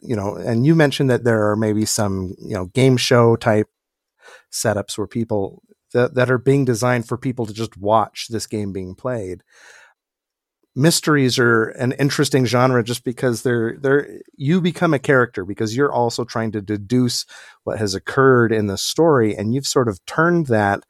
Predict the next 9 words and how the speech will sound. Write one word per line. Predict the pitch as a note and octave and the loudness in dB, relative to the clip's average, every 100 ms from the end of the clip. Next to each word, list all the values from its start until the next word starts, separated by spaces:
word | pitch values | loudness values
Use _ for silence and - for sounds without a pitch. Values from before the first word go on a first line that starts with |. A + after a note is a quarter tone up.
| _ - _ - | _ -20 _ 0
into | C3 B2 C3 A#2 | 2 2 4 6
its | A2 G2+ | 6 2
own | - A2+ G#2+ G2+ | 0 2 2 0
genre | A2 A2 A#2+ A#2 G2+ | 2 2 2 2 0
in | - G2 | 0 -4
a | F#2+ | -4
sense, | - E3 C3 G2+ - - _ _ _ | -2 0 0 0 -4 -6 _ _ _
in | - B2 | 0 4
that | A#2 A2 | 4 4